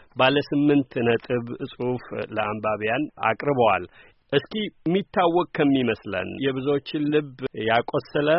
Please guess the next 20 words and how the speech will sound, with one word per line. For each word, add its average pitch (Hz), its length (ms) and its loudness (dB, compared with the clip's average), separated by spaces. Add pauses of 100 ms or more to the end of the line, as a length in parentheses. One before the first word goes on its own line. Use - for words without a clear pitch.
ብዙዎች 170 420 2 (160)
ጠዋት 127 300 0
ማታ 127 220 -4
የሚጨነቁበት 120 1040 -4
የሚመስለንን 135 800 0
ያህል 175 240 -2 (180)
ሰዎች 127 300 -2
የሞቱባቸውም 139 800 -2
ሆኑ 143 220 -6 (100)
የቆሰሉባቸው 139 1000 -6 (260)
ሰላማዊ 131 360 0
ሰልፍ 143 240 -6
የተወጣባቸውን 139 920 -4
ጊዜያዊ 143 440 2
ምክንያቶች 147 540 -4 (120)
ከማየት 131 400 -2
ባሻገር 107 720 0 (360)
በእርግጥ 156 380 -2 (160)
መሰረቱን 147 500 -2
በቅጡ 127 280 -4